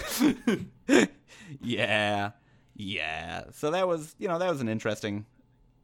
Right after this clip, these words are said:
Speaker 2: I guess, scene, a little puzzle thing there that
Speaker 1: Mm-hmm.
Speaker 2: was, at, at the very least, fun. And, you know, you got to get a little more. And that was also, you know, the scene prior had set James Amber up as, like, "Oh, actually, he's kind of a stand-up guy, and he knows what he's talking about, and he's on your side." And now you're like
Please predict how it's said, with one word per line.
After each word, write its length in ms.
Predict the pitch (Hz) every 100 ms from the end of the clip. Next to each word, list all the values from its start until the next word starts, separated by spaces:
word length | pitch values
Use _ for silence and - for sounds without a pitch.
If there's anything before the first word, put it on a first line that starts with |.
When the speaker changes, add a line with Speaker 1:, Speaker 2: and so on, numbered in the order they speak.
| _ _ 110
Speaker 2:
I 60 |
guess, 480 | 95 95 - - - - - _ -
scene, 640 | - 127 117 117 120 113
a 140 | 73 107 127
little 200 | 131 113
puzzle 680 | - 123 117 113 107 104
thing 280 | 107 110 104
there 340 | 101 98 98 104
that 240 | 90 90 - - -
Speaker 1:
Mm-hmm. 220 | 226 147 147 -
Speaker 2:
was, 200 | - 208 -
at, 180 | 220 -
at 100 | 190
the 40 |
very 200 | 196 180
least, 180 | 139 -
fun. 420 | - 107 101 107 -
And, 160 | 107
you 60 | 107
know, 40 |
you 120 | 107 110
got 180 | 120 -
to 140 | 131
get 180 | 107 117
a 40 |
little 160 | 120 110
more. 240 | 104 110
And 140 | 110 127
that 80 | 139
was 100 | 131
also, 400 | 131 139 127 113
you 120 | 123
know, 200 | 107 101 - - _ 127
the 120 | 120
scene 360 | - 165 143
prior 440 | 127 147 123 131 107
had 180 | 107 98
set 180 | 110 98
James 300 | 107 107 -
Amber 320 | 101 101 98
up 140 | 92
as, 100 | 101
like, 180 | 101 113 -
"Oh, 120 | 220
actually, 340 | 220 214 151
he's 160 | 143 139
kind 200 | 175 175
of 80 | 151
a 40 |
stand-up 440 | - 165 160 165 170
guy, 220 | 185 156
and 120 | 127
he 60 | 120
knows 180 | 131 135
what 80 |
he's 100 | 135
talking 320 | - 123 123 117
about, 200 | 104 101
and 100 | 101
he's 100 | 107
on 140 | 110
your 100 | 110
side." 360 | 113 120 110 101
And 60 |
now 100 | 104
you're 100 | 101
like 220 | 104 107